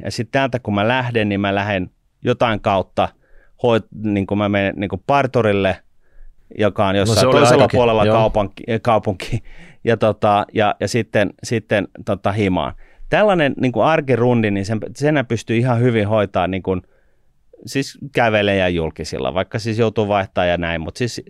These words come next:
Speaker 1: tä-, tämähän menee ihan nätisti.
Speaker 2: Et sulla ei autonkuljettaja?
Speaker 1: Ei olla au-, ei oo sitä Rollsia eikä sitä
Speaker 2: Aha.
Speaker 1: autonkuljettajaa. Mut sitten, sitten auta armias, jos sä, jos sun täytyy lähteä duuniin, ja, ja se julkisilla se kestää tunnin, mikä helposti on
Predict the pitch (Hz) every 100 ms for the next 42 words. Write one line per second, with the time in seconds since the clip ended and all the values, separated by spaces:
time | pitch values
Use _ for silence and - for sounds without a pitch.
0 | - 131 - 185 175 139 117 110 98 92
1 | 90 120 - 180 165 160 131 107 98 -
2 | 87 82 - - 160 143 113 104 95 98
3 | 123 139 123 - - 101 95 90 - 85
4 | 113 139 147 147 - 120 104 90 85 -
5 | 78 76 - - - _ - 160 131 170
6 | - 160 - - - 208 - 180 139 160
7 | 156 170 190 170 139 139 123 139 107 -
8 | 104 117 123 131 135 127 120 110 - 95
9 | 95 165 175 165 165 160 _ _ _ _
10 | - - 110 110 98 - 107 104 101 123
11 | 147 139 123 117 101 104 - 101 98 87
12 | - - - 143 156 151 147 143 _ _
13 | _ _ _ - 110 104 117 120 101 -
14 | 95